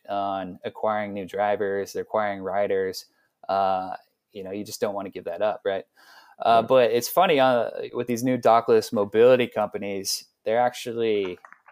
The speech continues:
Speaker 1: you know, they're giving the data, availability data, where the vehicles are, trip data. They're, they're giving that to cities from day one. Um,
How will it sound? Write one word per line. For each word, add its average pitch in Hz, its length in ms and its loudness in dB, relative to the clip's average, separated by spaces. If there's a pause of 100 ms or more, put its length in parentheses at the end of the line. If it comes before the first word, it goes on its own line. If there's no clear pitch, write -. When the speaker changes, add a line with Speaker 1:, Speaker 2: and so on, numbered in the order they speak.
(400)
Speaker 1:
you 95 100 -12
know, 92 200 -10
they're 120 220 4
giving 123 320 0
the 107 80 2
data, 123 540 2 (800)
availability 113 600 2
data, 123 440 2
where 107 120 0
the 110 80 -2
vehicles 107 400 -2
are, 104 440 2 (180)
trip 123 200 0
data. 123 420 2 (260)
They're, 113 240 0 (200)
they're 117 100 -2
giving 143 260 0
that 110 340 -2
to 113 160 -6
cities 98 420 -4
from 98 240 -10
day 98 200 0
one. 101 340 0 (840)
Um, 104 600 0